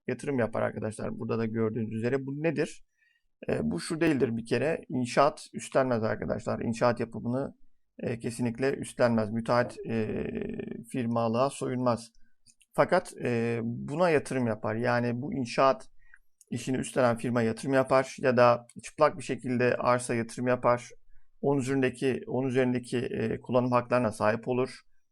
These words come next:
E, ve, e, binalara yatırım yapar, kiraya verir, kira geliri elde eder ve totalde de, e, bütün bu gayrimenkullerin, e, değer artışlarını da, e, bilançosuna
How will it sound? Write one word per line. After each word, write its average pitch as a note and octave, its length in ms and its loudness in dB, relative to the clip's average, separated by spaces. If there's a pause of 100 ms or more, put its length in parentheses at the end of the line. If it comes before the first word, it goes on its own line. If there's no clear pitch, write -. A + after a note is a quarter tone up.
(200)
E, A#2 60 2 (500)
ve, C3 320 4 (220)
e, A#2 360 -2
binalara B2+ 640 8
yatırım A#2 320 0
yapar, B2 360 2
kiraya A#2 460 6
verir, B2+ 200 0
kira B2+ 320 4
geliri B2 220 2
elde B2+ 240 6
eder C3+ 320 2 (380)
ve B2+ 140 4
totalde C#3+ 540 4
de, C#3 240 4 (320)
e, A2 220 4
bütün D#3 260 -4
bu C3+ 80 0
gayrimenkullerin, A#2 960 4 (300)
e, G#2+ 60 0
değer A2 440 8
artışlarını A#2+ 600 2
da, C3+ 280 0 (180)
e, A2 200 -2
bilançosuna B2+ 520 0